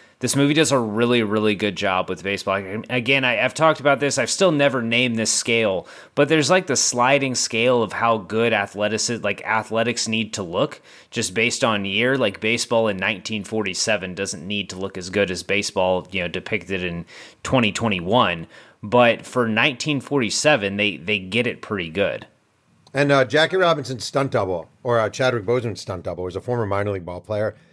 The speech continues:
Speaker 2: I actually interviewed him many, many years ago, and, um,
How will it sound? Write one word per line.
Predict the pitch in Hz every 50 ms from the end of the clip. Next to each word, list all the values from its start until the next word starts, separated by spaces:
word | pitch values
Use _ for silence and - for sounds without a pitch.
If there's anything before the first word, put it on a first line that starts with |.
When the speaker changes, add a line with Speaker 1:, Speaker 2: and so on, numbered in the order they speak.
| _ _ _ _ _ _ -
Speaker 2:
I | - 147
actually | 160 - 175 139
interviewed | 127 127 117 104 104 95
him | 95 90 92 98 107
many, | - 101 104 110 113 113
many | 107 101 101 101 90
years | 87 95 101 101 90
ago, | 92 80 82 80 78 76 73 _ _ _ _ _ _
and, | - 104 104 101 101 95
um, | 95 92 90 87 85 85 82 82